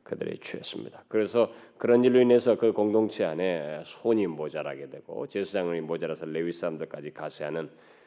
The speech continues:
하나님의 이 거룩한 역사 속에서 있는 분주함, 그런 모습이 그들에게 있었죠.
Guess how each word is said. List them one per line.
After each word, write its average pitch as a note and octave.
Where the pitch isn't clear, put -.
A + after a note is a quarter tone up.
하나님의 A2+
이 F2
거룩한 G#2
역사 G2+
속에서 C3+
있는 E3
분주함, F2
그런 D#2
모습이 -
그들에게 D2
있었죠. -